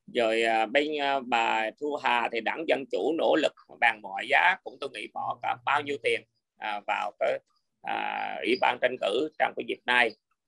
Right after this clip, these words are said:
Tuy nhiên, một người Mỹ thuộc đảng Cộng Hòa, một bà,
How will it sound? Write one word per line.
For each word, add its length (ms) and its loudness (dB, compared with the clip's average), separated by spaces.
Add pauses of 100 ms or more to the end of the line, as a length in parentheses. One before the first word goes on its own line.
(380)
Tuy 140 6
nhiên, 220 6 (400)
một 200 -4
người 160 0
Mỹ 440 4
thuộc 180 -2
đảng 180 2
Cộng 200 -2
Hòa, 360 6 (220)
một 300 -8
bà, 360 4